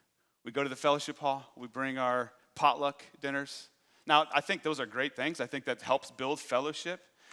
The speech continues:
but it goes deeper than just that. Certainly what we're doing now, this is koinonia, this is fellowship. We're gathering together around the Word of God. It's about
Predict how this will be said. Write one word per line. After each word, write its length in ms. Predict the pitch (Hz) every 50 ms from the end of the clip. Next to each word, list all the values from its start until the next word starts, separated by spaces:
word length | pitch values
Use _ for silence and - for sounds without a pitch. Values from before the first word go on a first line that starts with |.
| - -
but 100 | - 185
it 80 | 196 180
goes 220 | 202 196 165 - - - -
deeper 580 | - 220 247 247 - - 170 156 147 147 143 - - - - - - -
than 160 | 160 165 160
just 260 | 156 175 160 - -
that. 640 | 165 175 170 131 104 - - - - - - - - _ _ _ _ _ _ _
Certainly 520 | - - - - 294 294 262 214 196 185 170
what 180 | 170 196 196
we're 100 | 185 180
doing 360 | 160 143 202 208 208 196 180
now, 360 | 180 190 190 202 233 269 247 - - -
this 120 | 214 190
is 120 | 196 190 -
koinonia, 680 | - - 196 214 208 202 202 196 190 202 202 190 165 - -
this 100 | - 185
is 80 | 165 -
fellowship. 520 | - - 190 185 190 185 - - 160 -
We're 120 | 165 165
gathering 500 | 143 160 156 175 185 190 196 190 196 185
together 580 | 165 190 170 156 180 180 185 160 165 160 156 151 - - - - - -
around 380 | - 165 156 170 170 180 190 180
the 80 | 180 170
Word 200 | 160 180 175 165
of 140 | 156 135
God. 420 | - 165 165 175 165 143 123 120 117 - - _ _ _ _ _ _ _ _ _ _ _ _ _ _ _ _ _ _ _ _ _ _ _ _ _ _ _ _ _ _ _ _ _ _ _ _ _ _ _
It's 140 | - 170 -
about 300 | 202 202 185 175 170 -